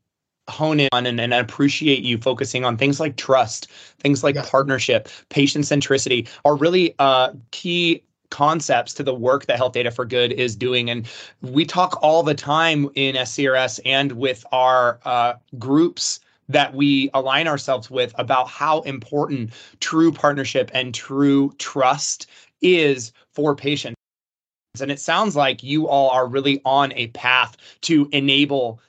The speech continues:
Speaker 1: patients to have a better level of trust, better baseline level of trust with the healthcare organization overall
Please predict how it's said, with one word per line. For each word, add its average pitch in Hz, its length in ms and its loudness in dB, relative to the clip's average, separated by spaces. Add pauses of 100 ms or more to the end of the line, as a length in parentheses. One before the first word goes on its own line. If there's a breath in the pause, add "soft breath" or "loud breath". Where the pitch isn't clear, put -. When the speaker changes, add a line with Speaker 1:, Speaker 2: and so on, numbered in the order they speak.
(240 soft breath)
Speaker 1:
patients 151 720 -2 (280)
to 170 140 -2
have 139 360 0
a 139 160 -2
better 131 500 0 (140)
level 147 360 2
of 117 120 -4
trust, 135 420 -4
better 139 180 -2
baseline 143 420 -4
level 131 220 0
of 113 100 -4
trust 120 300 -4
with 117 140 -10
the 131 220 -6
healthcare 123 420 -2
organization 117 720 -2 (360 loud breath)
overall 120 440 4